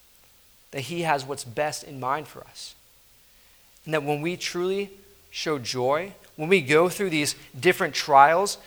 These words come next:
these different persecutions, that the world can see us and they can see Christ.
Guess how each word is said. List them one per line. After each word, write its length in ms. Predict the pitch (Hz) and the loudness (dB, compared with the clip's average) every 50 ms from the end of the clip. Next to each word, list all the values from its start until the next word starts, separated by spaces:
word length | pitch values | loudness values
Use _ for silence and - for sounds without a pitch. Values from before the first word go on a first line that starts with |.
| - - - _ _ | -20 -20 -20 _ _
these 180 | 156 147 139 127 | -8 -8 -4 -2
different 500 | 175 175 170 170 139 123 - - - - | -2 0 0 0 -2 -2 -6 -16 -14 -2
persecutions, 960 | - 202 190 - 175 135 - - 185 175 - - 202 214 226 214 - - - - - _ _ _ _ _ _ _ _ _ _ _ _ _ _ | 0 0 0 0 -2 -6 -6 -8 -6 -4 -4 -2 -2 -4 -4 -6 -8 -10 -12 -16 -20 _ _ _ _ _ _ _ _ _ _ _ _ _ _
that 140 | 160 147 - | -12 -10 -8
the 80 | 139 | -8
world 260 | 123 127 151 165 160 | -6 -4 -6 -6 -6
can 140 | 160 147 127 | -8 -10 -12
see 280 | - - - 185 175 143 | -12 -10 -10 -8 -6 -6
us 360 | 120 104 113 - - - - - _ _ _ _ _ _ _ _ _ _ _ _ _ _ | -6 -6 -8 -10 -12 -14 -16 -20 _ _ _ _ _ _ _ _ _ _ _ _ _ _
and 80 | - 131 | -14 -14
they 60 | 139 | -12
can 120 | 127 131 | -12 -10
see 180 | - - - 131 | -10 -10 -12 -12
Christ. 580 | - - - 147 131 120 - - - - - | -16 -8 -4 -2 -2 -2 -2 -6 -10 -10 -12